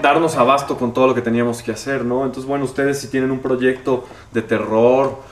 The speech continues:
un proyecto de, de, de algo que, que, que implique caracterización, pues bueno, les recomiendo mucho que estén checando estos videos de Ángel, del Ángel Caído, sobre todo los videos de Alain y de Sam, para que vean un poquito de las técnicas que se utilizaron, ¿no?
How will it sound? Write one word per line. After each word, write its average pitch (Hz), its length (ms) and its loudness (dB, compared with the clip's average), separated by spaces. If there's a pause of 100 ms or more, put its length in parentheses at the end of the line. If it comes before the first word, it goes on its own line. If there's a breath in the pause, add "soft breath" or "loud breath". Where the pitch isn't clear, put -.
(140 loud breath)
un 120 120 -6
proyecto 123 680 2
de, 104 160 -4
de, 104 240 -6
de 107 180 0
algo 127 220 2
que, 113 240 -2
que, 113 260 -4
que 107 580 -2
implique 123 680 -4 (380 loud breath)
caracterización, 120 960 0
pues 120 260 -2
bueno, 123 220 0
les 113 100 -2
recomiendo 123 380 -4
mucho 135 180 -6
que 123 60 -14
estén 123 180 -6
checando 123 380 -4
estos 120 260 -6
videos 117 580 0 (460)
de 104 80 -4
Ángel, 107 220 -6
del 113 120 0
Ángel 113 260 -2
Caído, 117 360 0
sobre 113 220 -6
todo 117 160 0
los 113 120 0
videos 107 260 -4
de 117 60 0
Alain 110 360 0
y 113 60 -4
de 98 100 -6
Sam, 117 380 -6 (500 loud breath)
para 110 200 2
que 120 100 0
vean 127 200 2
un 135 120 -2
poquito 127 420 0
de - 40 6
las - 220 0
técnicas 123 540 -2
que 107 80 -10
se 107 80 -10
utilizaron, 98 680 -4
¿no? 104 260 -6